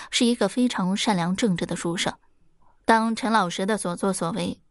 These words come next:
在儿子面前曝光以后，面对儿子失望的眼神，这对于一个父亲来说，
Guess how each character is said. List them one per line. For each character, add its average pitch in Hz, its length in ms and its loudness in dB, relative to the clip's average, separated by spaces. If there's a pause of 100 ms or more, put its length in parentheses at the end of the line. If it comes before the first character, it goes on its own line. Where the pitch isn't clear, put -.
(140)
在 220 160 4
儿 180 180 0
子 196 140 0
面 180 180 0
前 180 260 -2
曝 180 220 -2
光 202 240 0
以 170 80 -2
后， - 200 -6 (480)
面 311 180 6
对 269 80 6
儿 233 180 4
子 254 140 0
失 - 180 -6
望 294 220 4
的 190 80 -2
眼 170 240 -6
神， - 180 -6 (460)
这 240 140 4
对 220 160 0
于 190 100 0
一 190 140 -2
个 - 120 -6
父 208 220 -2
亲 - 180 -6
来 - 200 -6
说， - 180 -8